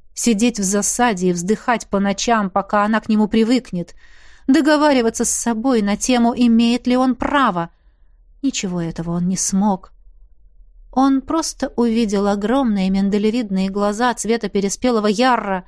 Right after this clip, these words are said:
запутался в блестящем шёлке чёрных волос — оглох от нежного, еле слышного звона браслетов,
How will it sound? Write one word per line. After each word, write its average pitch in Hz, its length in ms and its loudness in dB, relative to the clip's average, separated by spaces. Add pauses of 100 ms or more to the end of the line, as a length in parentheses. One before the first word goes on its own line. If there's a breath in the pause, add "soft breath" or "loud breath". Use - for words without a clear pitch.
(480 soft breath)
запутался 254 920 0
в 208 60 -2
блестящем 247 840 0
шёлке 233 600 -2
чёрных 226 520 0
волос — 240 600 0 (600)
оглох 233 640 2
от 208 160 -4
нежного, 214 580 2
еле 294 280 0
слышного 254 600 -2
звона 226 380 0
браслетов, 214 840 -4